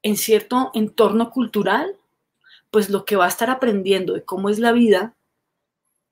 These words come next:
y de cómo, de, de, de las definiciones y de qué se trata la vida y etcétera, etcétera, van a ser dif-, diferentes y a veces radicalmente diferentes si nace en otro entorno cultural o social.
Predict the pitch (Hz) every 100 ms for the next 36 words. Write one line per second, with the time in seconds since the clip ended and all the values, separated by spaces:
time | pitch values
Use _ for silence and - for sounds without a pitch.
0 | _ _ _ _ 202 196 - 185 190 208
1 | 214 214 190 165 208 175 175 180 - 185
2 | 175 202 190 214 202 - 185 - 180 -
3 | 196 202 196 185 190 190 196 185 180 208
4 | 196 185 208 190 202 214 220 214 220 -
5 | 180 202 - 190 240 254 196 214 262 -
6 | - - - - - 202 196 208 247 254
7 | - 226 233 208 214 214 214 240 254 254
8 | 254 254 214 185 180 208 214 _ - 202
9 | 190 175 214 226 214 190 208 214 214 226
10 | 214 208 208 - 180 175 202 208 247 311
11 | -